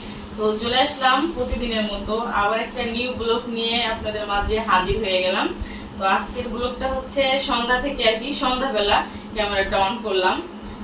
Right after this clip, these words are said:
শাওন হচ্ছে সন্ধ্যার কিছু নাস্তা নিয়ে আসছে। তো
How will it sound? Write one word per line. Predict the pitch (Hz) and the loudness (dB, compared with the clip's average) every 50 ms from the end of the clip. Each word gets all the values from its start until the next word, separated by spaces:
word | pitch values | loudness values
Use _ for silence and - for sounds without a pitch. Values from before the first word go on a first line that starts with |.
| - - | -4 0
শাওন | - - - 226 240 | 4 4 6 6 4
হচ্ছে | 269 240 226 - - 240 240 233 233 | 2 -2 -4 -4 -4 -4 -4 -2 -2
সন্ধ্যার | 226 226 214 220 214 214 214 220 | -2 -2 -2 2 4 4 4 4
কিছু | 220 220 214 - 214 | 4 0 -4 -4 -2
নাস্তা | 208 202 202 214 - - - 262 262 | 2 4 4 4 4 2 -2 -4 -2
নিয়ে | 254 247 240 226 | -2 0 2 2
আসছে। | 220 - - - - - 220 214 214 208 - - - - - - - - - - | 2 2 0 -4 -4 -2 0 0 0 -2 -4 -8 -8 -6 -6 -6 -6 -6 -6 -2
তো | 214 214 214 214 214 | 0 4 4 6 6